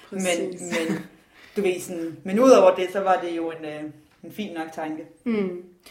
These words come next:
Speaker 2: Men ligesom hele ideen, altså hele vores møde starter jo med, at vi begge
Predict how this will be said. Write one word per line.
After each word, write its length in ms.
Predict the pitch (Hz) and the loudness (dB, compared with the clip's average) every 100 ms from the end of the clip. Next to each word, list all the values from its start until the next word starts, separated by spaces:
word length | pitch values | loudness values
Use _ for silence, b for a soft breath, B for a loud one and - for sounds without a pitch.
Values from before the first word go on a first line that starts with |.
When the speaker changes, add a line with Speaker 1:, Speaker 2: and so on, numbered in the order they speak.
| B B | B B
Speaker 2:
Men 160 | 214 220 | -6 -2
ligesom 220 | 233 247 247 | 0 2 2
hele 280 | 277 285 | 2 -2
ideen, 480 | 269 - 285 262 202 | -4 -2 -2 -2 -4
altså 160 | 202 233 | -6 -6
hele 320 | 202 240 254 202 | -4 -4 -4 -2
vores 340 | 214 233 233 | -2 -2 -2
møde 340 | 220 226 254 | -2 0 0
starter 440 | 254 - 202 311 233 | -2 0 0 0 -2
jo 60 | |
med, 140 | 202 202 | -2 -2
at 160 | 208 202 | -4 -4
vi 60 | 202 | -8
begge 260 | 208 202 | -6 -8